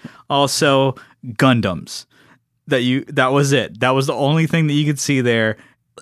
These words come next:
It, w-, it, w-, it wasn't anything. Like, it was like going to a comic book store, but very big at the comic convention, or the, sorry, the San Diego Convention Center. And then I went l-,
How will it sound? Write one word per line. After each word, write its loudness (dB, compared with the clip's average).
It, -8
w-, 0
it, -4
w-, 2
it 0
wasn't 0
anything. -2
Like, -4
it -2
was 0
like 0
going 2
to 2
a 0
comic -2
book -10
store, -8
but -6
very -2
big -2
at -10
the -10
comic -6
convention, -10
or 2
the, -2
sorry, -2
the -4
San -2
Diego 0
Convention 0
Center. -12
And -2
then -2
I -2
went -2
l-, -16